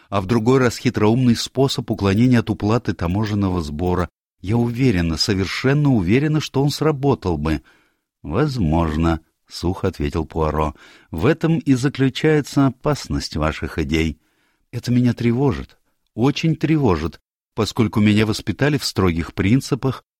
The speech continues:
Очень неприятно, что у меня возникают такие беззаконные, такие преступные идеи. Беда отчасти в том, как мне кажется, что у меня теперь много свободного времени.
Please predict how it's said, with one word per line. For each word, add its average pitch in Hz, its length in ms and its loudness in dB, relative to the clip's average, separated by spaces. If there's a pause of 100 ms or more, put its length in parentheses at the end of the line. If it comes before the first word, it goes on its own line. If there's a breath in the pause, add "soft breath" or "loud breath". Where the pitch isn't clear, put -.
(160)
Очень 143 340 2
неприятно, 131 800 0
что - 200 -2
у - 20 2
меня 101 200 2
возникают 104 520 0
такие 101 300 -2
беззаконные, 85 1040 -2 (320 loud breath)
такие 117 340 0
преступные 156 720 0
идеи. 87 500 0 (420 soft breath)
Беда 120 420 2
отчасти 160 460 -2
в - 140 -8
том, 165 380 2 (280 soft breath)
как 120 200 -4
мне 117 100 4
кажется, 104 380 -2
что - 200 0
у - 40 2
меня 143 180 4
теперь 131 260 0
много 120 420 4
свободного 151 580 -2
времени. 82 560 0